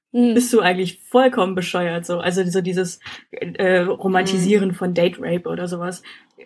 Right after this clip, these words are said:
Speaker 2: Uncool, aber trotzdem höre ich halt das Album
Speaker 1: Mhm.
Speaker 2: gerne, <laughs> weil's irgendwie insgesamt
Speaker 1: Ja, vor
Speaker 2: als
Speaker 1: allen Dingen
Speaker 2: Werk
Speaker 1: sagt der
Speaker 2: ganz gut
Speaker 1: Song,
Speaker 2: funktioniert
Speaker 1: heißt der
Speaker 2: und ich das gut finde. Und das,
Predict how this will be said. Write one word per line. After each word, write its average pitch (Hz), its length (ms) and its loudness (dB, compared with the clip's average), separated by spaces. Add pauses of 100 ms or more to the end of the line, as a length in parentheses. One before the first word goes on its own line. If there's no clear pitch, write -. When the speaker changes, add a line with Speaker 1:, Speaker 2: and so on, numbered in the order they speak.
(320)
Speaker 2:
Uncool, 208 600 2 (280)
aber 185 380 2
trotzdem 196 380 -2
höre 214 100 0
ich 214 120 -4
halt 202 100 0
das 202 100 -6
Album 240 280 2
Speaker 1:
Mhm. 226 40 4
Speaker 2:
gerne, 196 280 -2
<laughs> - 80 -10
weil's 208 260 -4
irgendwie 208 380 -6 (180)
insgesamt 202 460 -6
Speaker 1:
Ja, 247 100 6
vor 269 120 4
Speaker 2:
als 247 100 6
Speaker 1:
allen 269 80 4
Dingen 285 140 4
Speaker 2:
Werk 262 80 4
Speaker 1:
sagt 269 180 2
der 247 120 6
Speaker 2:
ganz 226 120 4
gut 208 60 0
Speaker 1:
Song, 262 180 8
Speaker 2:
funktioniert 202 300 0
Speaker 1:
heißt 254 240 2
der 226 60 4
Speaker 2:
und 175 60 -4
ich 180 120 -10
das 180 200 -16
gut 226 180 -6
finde. 175 260 -10
Und 190 140 -6
das, 202 180 -6